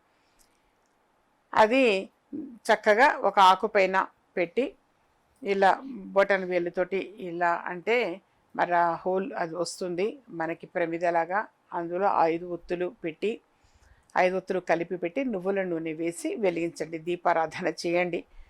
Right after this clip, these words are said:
చేసి మీరు మనసులో స్ట్రాంగ్గా అనుకోండి, చక్కగా ఉన్న ఆటంకాలన్నీ తొలగిపోవాలి అని చెప్పేసి.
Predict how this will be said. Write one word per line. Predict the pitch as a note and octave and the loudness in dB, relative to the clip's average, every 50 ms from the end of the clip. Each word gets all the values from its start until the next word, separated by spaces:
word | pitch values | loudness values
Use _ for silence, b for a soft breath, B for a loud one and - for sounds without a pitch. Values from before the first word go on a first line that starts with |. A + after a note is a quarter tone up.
| _ _ _ _ _ _ - - | _ _ _ _ _ _ -2 2
చేసి | G3+ G3 F#3+ - - C4 B3 A3 F#3 F#3 - - _ _ _ _ _ _ _ - E4 | 2 2 2 0 -2 0 0 0 0 -2 -4 -8 _ _ _ _ _ _ _ -16 -10
మీరు | B3 A#3 A#3+ A#3+ A3+ | -4 0 2 2 4
మనసులో | A3 G#3+ G#3 G#3+ A3 - - B3+ B3+ A#3+ - | 4 6 4 4 4 2 2 4 2 2 0
స్ట్రాంగ్గా | - - - - - A3+ A3 G#3 G#3 G#3+ A3+ A#3 A#3 A#3 A#3 | -4 -10 -10 -4 2 6 8 10 10 10 8 6 6 6 8
అనుకోండి, | A3+ - - F#3 F3+ F3 E3+ - F#3 F3 F3 F3+ - - _ _ _ _ _ _ _ _ _ _ _ _ _ _ _ _ _ _ _ _ _ _ - | 8 8 6 2 0 0 2 2 2 2 2 -2 -6 -8 _ _ _ _ _ _ _ _ _ _ _ _ _ _ _ _ _ _ _ _ _ _ -6
చక్కగా | - F#3 - - - - A3+ G#3+ G#3+ G3+ - - | -6 -6 -6 -6 -2 2 2 4 4 4 2 0
ఉన్న | F3 F3+ F#3+ | -2 -6 -2
ఆటంకాలన్నీ | F#3+ F3+ E3+ F3 F3+ G3+ F#3+ F#3+ F#3 F#3+ F3+ F3+ F3 E3+ F3 F3+ F3 | 0 2 2 2 2 2 0 2 4 4 4 4 4 2 0 -2 -6
తొలగిపోవాలి | E3+ - F3+ E3+ E3+ E3+ F3+ F3+ - - E3+ E3 E3+ E3 E3 E3+ F3 F3 | -6 -6 -6 -6 -6 -6 -8 -8 -6 -4 -2 0 0 0 -2 -2 -4 -6
అని | E3+ E3+ | -6 -6
చెప్పేసి. | E3 E3 D#3+ - E3+ E3+ E3 - F3 E3+ | -6 -10 -8 -6 -6 -6 -6 -6 -8 -10